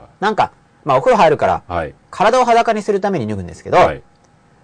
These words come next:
Speaker 1: 心を裸にするんだとかって思いながらこう脱いでいくんですよ。
Speaker 2: はい。なるほど。
Speaker 1: で、
Speaker 2: はい。
Speaker 1: やんなくてもいいですよ。
Speaker 2: はい。
Speaker 1: で、「真っ裸」とかって言いながらお風呂に入る。
Speaker 2: はい、はい、はい、はい。
Speaker 1: やんなくていいんですよね。
Speaker 2: はい、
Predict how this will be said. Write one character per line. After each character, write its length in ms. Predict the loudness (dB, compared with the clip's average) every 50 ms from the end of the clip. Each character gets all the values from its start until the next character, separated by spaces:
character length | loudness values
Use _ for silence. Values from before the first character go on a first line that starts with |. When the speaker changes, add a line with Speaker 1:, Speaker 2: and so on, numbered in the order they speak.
| _ _ _ _ _ _ _ _ _ -12
Speaker 1:
心 500 | -8 -8 -6 0 2 2 4 4 4 4
を 40 | 4
裸 380 | 4 2 2 2 2 0 0
に 120 | -2 -2 -4
す 180 | -6 -4 -4
る 160 | -2 -4 -4 -8 _ _ _ _ _ _ _ _ _ _ -12 -6
ん 60 | 0
だ 380 | 2 4 4 6 4 4 2
と 100 | 0 0
か 80 | -4 -4
っ 40 | -4
て 60 | -4
思 180 | -6 -4 -2 0
い 20 |
な 100 | 0 0
が 80 | 0 0
ら 100 | -2 -2
こ 120 | -4 -6
う 60 | -6
脱 80 | -6 -8
い 20 |
で 60 | -10
い 40 | -12
く 20 | -16
ん 20 |
で 60 | -18
す 60 | -20
よ。 80 | -20 -20 _ -8
Speaker 2:
は 200 | -4 -4 -4 -4
い。 100 | -6 -16 _ _ _ _ _ _ _ _ _ _ _ _ _ _ _ _ _ _ _ _ _ _ _ _ -16
な 100 | -12 -12
る 80 | -12 -12
ほ 20 |
ど。 120 | -14 -18 -20 -20 -20 -20 -20 -20 _ _ _ -10
Speaker 1:
で、 120 | -4 -2 0
Speaker 2:
は 160 | 0 0 -2
い。 180 | -2 -4 -4
Speaker 1:
や 60 | -4 -4
ん 40 |
な 80 | -4 -4
く 40 | -4
て 60 | -4
も 60 | -4
い 20 | -4
い 20 |
で 60 | -4
す 60 | -4
よ。 140 | -4 -6 -6 -6
Speaker 2:
は 180 | -8 -6 -6 -6
い。 100 | -8 -12 _ -10
Speaker 1:
で、 80 | -4 -2
「真 80 | -2 -2
っ 80 | -2 -2
裸」 380 | -2 -2 0 2 2 2 2 0
と 60 | -2
か 80 | -8 -10
っ 20 |
て 60 | -10
言 60 | -8 -8
い 40 |
な 60 | -4 -2
が 60 | 0
ら 60 | 0
お 20 |
風 100 | -2 -4
呂 60 | -8 -10
に 60 | -10
入 120 | -12 -4
る。 60 | 0
Speaker 2:
は 100 | 2 2
い、 80 | 2 2
は 60 | -2
い、 20 | -4
は 60 | -8
い、 40 | -10
は 140 | -10 -14 -18 -18 -20 -20 -20 -16 _ -4
い。 40 |
Speaker 1:
や 60 | -2 -2
ん 40 |
な 60 | -2 -2
く 40 |
て 80 | -4 -6
い 0 |
い 20 |
ん 40 | -14
で 60 | -14
す 80 | -16 -14
よ 80 | -6 -2
ね。 60 | 0
Speaker 2:
は 80 | 0 0
い、 160 | 0 -4